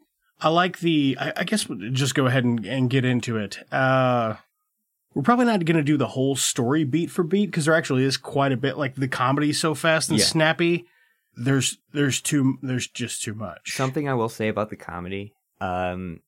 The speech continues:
Speaker 2: it probably won't work with many audiences, 'cause it is a New Zealand comedy.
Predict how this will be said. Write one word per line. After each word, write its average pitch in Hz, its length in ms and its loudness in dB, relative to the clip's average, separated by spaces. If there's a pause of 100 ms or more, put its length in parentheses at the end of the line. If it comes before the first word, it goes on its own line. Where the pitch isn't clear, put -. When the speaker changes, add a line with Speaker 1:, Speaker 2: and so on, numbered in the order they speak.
(340)
Speaker 2:
it 117 160 -4
probably 123 260 0
won't 110 300 -4
work 92 340 -4
with 101 180 -6 (400)
many 98 360 -4
audiences, 104 880 -8
'cause 95 380 -4
it 98 160 -4
is 92 260 -4
a 87 200 -8
New 92 200 -6
Zealand 87 500 -6
comedy. - 540 -12